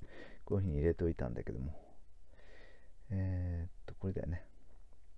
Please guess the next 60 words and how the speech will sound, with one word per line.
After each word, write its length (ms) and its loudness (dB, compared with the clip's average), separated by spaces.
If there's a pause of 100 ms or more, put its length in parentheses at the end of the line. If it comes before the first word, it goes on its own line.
(240)
こ 80 0
れ 20 -
で 40 4
問 280 6
題 200 6
ね。 160 4 (1400)
え 260 10
ー 20 6
っ 40 2
と、 100 -2
じ 100 8
ゃ 40 12
あ 20 12
読 100 10
ん 40 6
で 80 6
い 40 4
き 80 2
ま 120 10
し 100 4
ょ 60 10
う 40 8
か。 460 12
あ 160 10
の、 260 10
入 100 10
れ 420 12 (280)
て 240 12
る 320 8
と 220 10 (180)
こ、 460 12
あ 420 12 (240)
ー、 60 8
抜 100 10
け 120 12
て 100 8
る 120 8
と 100 4
こ 100 4
ね。 160 4 (220)
あ 200 4
の、 440 2 (420)
ま 180 8
あ、 120 2 (640)
大 180 10
丈 60 4
夫 60 2
で 100 4
し 80 0
ょ。 80 2 (600)
わ 120 6
か 120 6
る 80 2
で 80 -4
し 80 0
ょ。 80 0 (240)
ね。 100 -2 (1600)
読 140 12
む 80 4
よ。 180 6